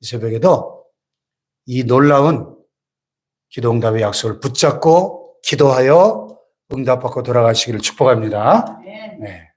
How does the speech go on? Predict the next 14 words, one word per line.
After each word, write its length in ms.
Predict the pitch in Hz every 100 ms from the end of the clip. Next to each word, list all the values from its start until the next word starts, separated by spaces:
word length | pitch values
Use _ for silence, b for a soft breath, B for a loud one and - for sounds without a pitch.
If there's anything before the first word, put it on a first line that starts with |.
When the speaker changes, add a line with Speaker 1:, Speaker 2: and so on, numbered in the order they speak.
| _ _ _ _ _ _ _ _ _ _ _ _ _ _ _ _ _ _ _ _
Speaker 1:
그래서 420 | - - 165 - B B B _
천국의 500 | - 190 156 143 131
영원한 400 | 120 117 113 107
집을 380 | 104 - - 98
약속하시고 600 | 90 - 90 - - - _ _ _ _ _ -
보혜사 380 | 139 131 127 123
성령을 460 | 156 151 143 139
약속하시고 600 | 117 - - - - - _ _ _ _ _ _ _ _ -
또, 420 | 123 101 92 - _ _ _ _ _ _
어, 300 | 98 90 - _ _ -
기도 320 | - 139 165
응답의, 640 | 143 117 101 117 156 208 - _ _ _ _ _ 110
예, 40 | 107 - 120
약속을 600 | 110 - 110 120 208